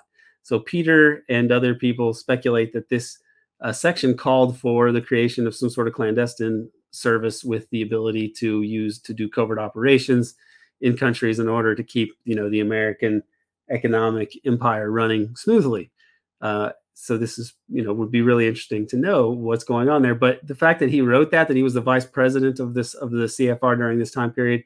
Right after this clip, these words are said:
is really important in terms of understanding what the C I A is. He helps too as a O S S officer,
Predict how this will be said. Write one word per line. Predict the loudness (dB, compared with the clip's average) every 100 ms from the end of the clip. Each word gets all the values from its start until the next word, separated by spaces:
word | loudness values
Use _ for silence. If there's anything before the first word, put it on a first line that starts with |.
| _ _ _ _
is | -4 -2
really | 2 4 6 4 2 0
important | -6 0 0 0 -6 -8
in | -6
terms | -4 -4
of | -4
understanding | -4 -4 -6 -2
what | -2 -2
the | -4
C | -4 -4
I | -4
A | -6 -4
is. | -6 -8 -14 _ _ _ _ _ _ _
He | 0 2
helps | 2 -2 -6
too | 0 4 6 6
as | 6 2 2
a | 2 2 -2 _
O | 4 4
S | 4 2
S | 2 2
officer, | 0 -2 -6 0 0 0